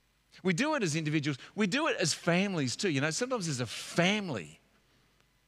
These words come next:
the way that we're conducting ourselves, the way that we're living, the priorities we're living, like, we get off track. Companies do it.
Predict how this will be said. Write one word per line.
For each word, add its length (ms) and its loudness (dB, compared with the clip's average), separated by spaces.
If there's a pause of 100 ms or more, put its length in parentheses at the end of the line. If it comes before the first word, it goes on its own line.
(200)
the 140 6
way 320 4
that 180 0
we're 160 0
conducting 680 0
ourselves, 480 -2
the 100 -2
way 240 2
that 120 -2
we're 140 0
living, 360 0
the 80 -12
priorities 480 -2
we're 100 -2
living, 180 -4 (240)
like, 160 -6 (720)
we 120 -2
get 240 2
off 140 0
track. 260 0 (220)
Companies 720 2
do 260 0
it. 100 -8